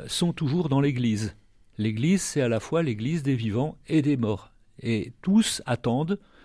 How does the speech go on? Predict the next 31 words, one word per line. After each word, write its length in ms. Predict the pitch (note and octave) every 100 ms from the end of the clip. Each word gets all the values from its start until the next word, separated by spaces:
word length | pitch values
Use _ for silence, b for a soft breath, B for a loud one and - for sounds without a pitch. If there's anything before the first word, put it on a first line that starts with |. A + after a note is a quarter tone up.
| b -
de 80 |
toute 180 | A2+ A#2+
façon, 320 | G#2+ G#2 G3+
la 120 | F#3+ A#2+
résurrection 640 | G2+ G2+ F#2 - D#3+ F#3 - - _ _
finale, 420 | - G#2 - - b b b b - -
qu'ils 140 | - G#2+
soient 180 | G2
vivants 320 | F#2 G2+ D#3 F3+
ou 60 | A2
qu'ils 140 | B2
soient 180 | - A2
morts. 240 | E2 - b b b b -
Donc 240 | B2+ C3+
on 140 | C#3+ E3+
est, 240 | G#3 -
euh, 220 | B2+ A#2
tous 280 | - G3+ -
ensemble 540 | C3 - D#3 F3 E3+ -
dans 140 | B2
la... 140 | A2 F#2+ -
Et 100 | B2
puis 160 | - D3
d'un 160 | B2+
autre 220 | C#3 A#2+
côté, 520 | - A2 - G#3+ G#3+ A#2+
il 120 | A2+
y 100 | D3+
a 180 | G3+ -
très 220 | - - G#3
fréquemment, 640 | - C#3+ A#2+ A2+ C3+